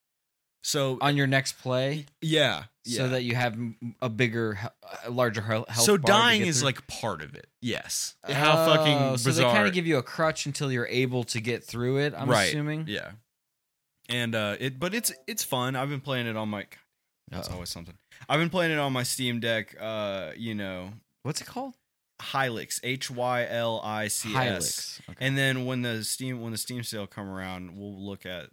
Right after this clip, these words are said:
Speaker 1: maybe getting the second one. The second one's, like, a remake, and it's, like, got better graphics and is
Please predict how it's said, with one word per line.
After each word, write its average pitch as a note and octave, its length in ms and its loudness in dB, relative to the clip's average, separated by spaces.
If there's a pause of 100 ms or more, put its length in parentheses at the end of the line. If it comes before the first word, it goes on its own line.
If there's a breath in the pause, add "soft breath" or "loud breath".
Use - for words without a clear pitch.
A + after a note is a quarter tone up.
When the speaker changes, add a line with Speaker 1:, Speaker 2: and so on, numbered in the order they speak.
Speaker 1:
maybe F2+ 260 -12
getting E2 200 -14
the - 60 -12
second F#2+ 340 -6
one. D#2+ 120 -12
The C#2 60 -10
second G2+ 300 -4
one's, F#2 180 -6
like, F2 160 -6
a D2+ 40 -10
remake, E2 480 -8
and B1 100 -16
it's, - 180 -6
like, - 320 -18 (180)
got C#2 180 -10
better C#2+ 200 -12
graphics D#2+ 520 -12
and C#2 200 -20 (440)
is F2 340 -10